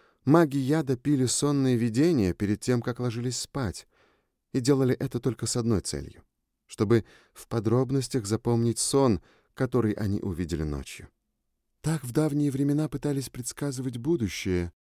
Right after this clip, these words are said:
но это, конечно, было не слишком умной затеей. Только медиум способен видеть вещи и сны». Я указал подбородком на кубок.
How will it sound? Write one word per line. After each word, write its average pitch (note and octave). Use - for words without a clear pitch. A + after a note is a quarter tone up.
но D3+
это, D3
конечно, C#3
было B2+
не C3
слишком D3+
умной E2+
затеей. D#2+
Только C3
медиум G#2
способен D#2+
видеть D#2+
вещи D#2+
и D2
сны». -
Я A#2+
указал B2+
подбородком A#2+
на F3
кубок. -